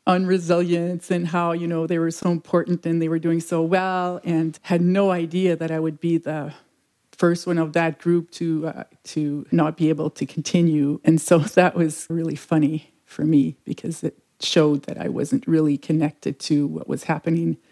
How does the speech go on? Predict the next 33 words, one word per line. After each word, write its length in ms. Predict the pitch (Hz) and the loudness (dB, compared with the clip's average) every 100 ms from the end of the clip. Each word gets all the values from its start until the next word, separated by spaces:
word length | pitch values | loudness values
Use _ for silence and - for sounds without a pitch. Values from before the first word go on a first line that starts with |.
| _ _ _ _ _ _ - | _ _ _ _ _ _ 2
in 160 | 165 | 4
my 120 | 151 | 2
body. 520 | 143 143 156 156 147 - | 0 -2 -2 -4 -4 -4
And 340 | 143 135 - | -6 -6 -6
my 140 | 170 165 | -2 -2
body 400 | 165 175 226 240 | 0 0 0 -2
told 320 | - 202 208 | 0 0 2
me 300 | 220 240 240 | 2 4 4
that 240 | 208 190 185 | 2 0 -2
it 140 | - | -2
was 180 | 190 - | -4 -2
time 300 | 190 190 208 | -2 0 -2
to 240 | - 214 | 0 0
stop, 420 | - 269 302 - - - | 0 -2 -2 -4 -12 -2
because 580 | 185 175 175 170 165 - | -2 0 0 0 -2 -2
the 160 | 165 170 | 2 4
day 340 | 185 185 208 | 6 6 6
that 200 | 185 170 | 2 0
I 260 | 165 165 160 | 0 0 0
knew 460 | 165 170 170 175 170 | 0 2 2 2 0
that 160 | 160 | -2
I 100 | 160 | 0
needed 340 | 160 160 165 - | 0 0 -4 -6
to 140 | - | -10
stop 540 | - - 180 165 165 165 | -8 -2 0 0 -2 0
was 260 | 160 160 | 0 0
when 120 | 165 | 0
I 20 | 160 | 0
was 160 | 156 - | -2 -2
operating 580 | 180 214 220 233 240 226 | 0 2 4 6 4 4
on 180 | 170 170 | 0 -2
a 60 | 165 | -2
patient 580 | - 175 - 185 180 | -2 -2 -2 -2 -4